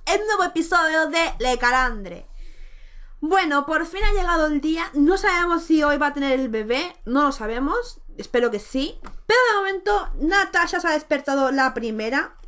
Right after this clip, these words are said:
Estamos a lunes, así que hoy tendrá que ir al instituto.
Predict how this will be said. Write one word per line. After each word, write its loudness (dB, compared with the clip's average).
Estamos -2
a 2
lunes, 2
así -4
que -2
hoy -2
tendrá 0
que -6
ir 2
al 0
instituto. -2